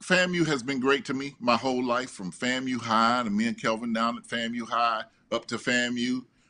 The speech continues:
working in athletics. Um, and even though, um, I've left athletics, and, and Kelvin could attest to this 'cause he was talking, when Kelvin said that about the Olympic sport coaches,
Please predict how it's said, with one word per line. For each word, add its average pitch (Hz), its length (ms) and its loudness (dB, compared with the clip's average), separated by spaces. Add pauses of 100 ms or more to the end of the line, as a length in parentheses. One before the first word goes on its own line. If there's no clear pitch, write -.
(120)
working 131 400 0
in 123 140 2
athletics. 123 720 -2 (580)
Um, 113 460 2
and 127 200 -6
even 143 300 -2
though, 131 400 2
um, 117 400 -2
I've 110 240 2
left 139 320 2
athletics, 101 560 -2
and, 104 220 -6
and 107 240 0
Kelvin 143 320 6
could 123 140 4
attest 180 320 2
to 120 60 -6
this 104 160 -2
'cause 104 160 -4
he 143 100 0
was 131 120 -6
talking, 123 360 2 (200)
when 120 180 -6
Kelvin 190 380 0
said 160 300 0
that 135 160 0
about 123 340 2
the 107 60 -8
Olympic 110 440 -6
sport 127 340 -6
coaches, 113 420 -4